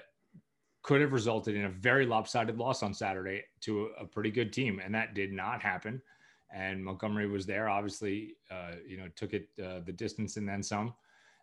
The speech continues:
Um, and, and to me, that is a, a, a fully functional, uh, example of the character of the team,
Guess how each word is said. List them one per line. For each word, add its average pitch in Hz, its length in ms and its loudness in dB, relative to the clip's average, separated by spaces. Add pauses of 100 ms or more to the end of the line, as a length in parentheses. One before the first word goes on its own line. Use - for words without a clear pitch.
(140)
Um, 92 500 -6 (260)
and, 104 380 -2 (100)
and 123 320 0
to 127 120 2
me, 135 200 4
that 120 300 6
is 107 200 2
a, 120 220 2
a, 117 140 -4 (160)
a 110 120 2 (260)
fully 156 320 8
functional, 135 920 2 (580)
uh, 104 420 4 (1600)
example 113 840 4
of 104 480 2 (960)
the 98 320 0
character 156 560 6
of 127 100 -2
the 131 80 2
team, 127 520 2